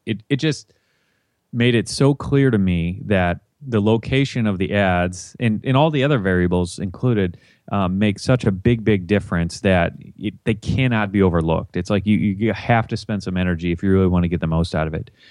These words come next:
And so anyway, ever since, I've been doing different tests, and they've always been a little bit challenge-, not, not challenging, but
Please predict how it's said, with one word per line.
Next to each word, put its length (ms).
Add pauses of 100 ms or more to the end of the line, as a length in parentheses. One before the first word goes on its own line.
(400)
And 160
so 260
anyway, 300
ever 160
since, 360
I've 140
been 140
doing 200
different 300
tests, 800
and 640
they've 300
always 280
been 200
a 60
little 360
bit 220 (160)
challenge-, 640
not, 140 (640)
not 100
challenging, 480
but 120